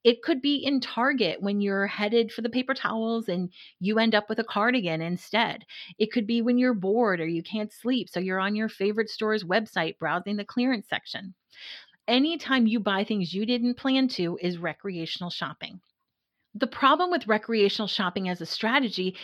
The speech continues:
is that no one ever buys key wardrobe pieces. No one ever accidentally buys the perfect pair of a hundred and fifty dollar jeans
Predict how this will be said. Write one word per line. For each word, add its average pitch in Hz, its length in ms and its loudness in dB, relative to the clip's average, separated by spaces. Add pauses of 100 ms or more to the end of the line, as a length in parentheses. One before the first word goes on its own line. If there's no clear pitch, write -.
(160)
is 294 140 0
that 311 160 4
no 294 160 2
one 381 180 -4
ever 269 240 0
buys 202 460 0
key 254 240 0
wardrobe 196 460 2
pieces. 117 400 -10 (360)
No 247 200 6
one 339 260 0 (240)
ever 220 400 4
accidentally 180 1120 0
buys 165 380 0
the 165 100 -6
perfect - 500 -2
pair 208 260 -2
of 165 120 2
a 143 60 -6
hundred 190 280 -2
and 170 100 -6
fifty 202 280 -2
dollar 180 260 2
jeans 208 500 -2